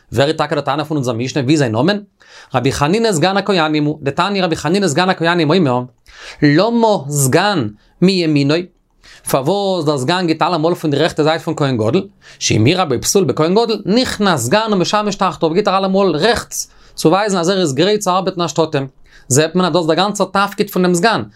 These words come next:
אז ווען דער כהן גדול נישט קענען ארבעטן, א טומאה ווערן צו אנדערע זאך,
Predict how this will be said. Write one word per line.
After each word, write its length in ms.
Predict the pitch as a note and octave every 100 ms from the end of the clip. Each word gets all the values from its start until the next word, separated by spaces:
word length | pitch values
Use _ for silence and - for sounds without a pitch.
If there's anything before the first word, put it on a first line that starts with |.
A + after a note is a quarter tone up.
| _ -
אז 120 | B2
ווען 120 | A#2+
דער 100 | A#2
כהן 200 | B2 A2+
גדול 260 | D3+ F#3+ C#3+
נישט 200 | B2 -
קענען 240 | F#3 F#3
ארבעטן, 500 | G#3 G#3+ E3+ - C3
א 80 | G#2
טומאה 340 | - F#3+ A3
ווערן 200 | D#3+ C3+
צו 100 | A#2
אנדערע 240 | B2 F3+ G3
זאך, 220 | B3